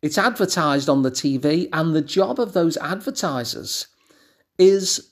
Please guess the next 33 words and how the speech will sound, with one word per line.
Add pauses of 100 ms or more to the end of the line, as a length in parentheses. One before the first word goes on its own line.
(100)
to
try
and
incentivize
change. (1000)
You
normally
buy
this
chocolate
bar,
but
now
they
want
you
to
buy
that
one. (600)
And
so
they're
gonna
try
and
incentivize
change.
And
you'll
notice
this
with,